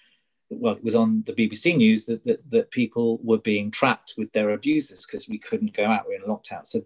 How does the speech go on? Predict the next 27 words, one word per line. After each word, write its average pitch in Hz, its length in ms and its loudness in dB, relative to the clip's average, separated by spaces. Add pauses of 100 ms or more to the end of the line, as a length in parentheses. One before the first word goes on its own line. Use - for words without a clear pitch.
lockdown. 107 460 0
So 110 220 -4
that's - 640 0
another 135 360 2
whole 120 180 2
thing 110 200 -2
that 107 160 -4
made 120 240 -4
me, 117 260 -6 (220)
it - 240 -12
all 120 180 -4
came 113 320 0
up 147 200 -8 (100)
a 127 60 0
little 139 260 2
bit 110 180 -6
for 110 120 -6
me, 95 280 -6 (640)
that - 140 -2
actually 113 640 0 (280)
my 131 340 6
escape 117 600 2
was 123 140 -4
going 117 300 2
to - 120 -16
the 101 60 -12
shop. - 300 -6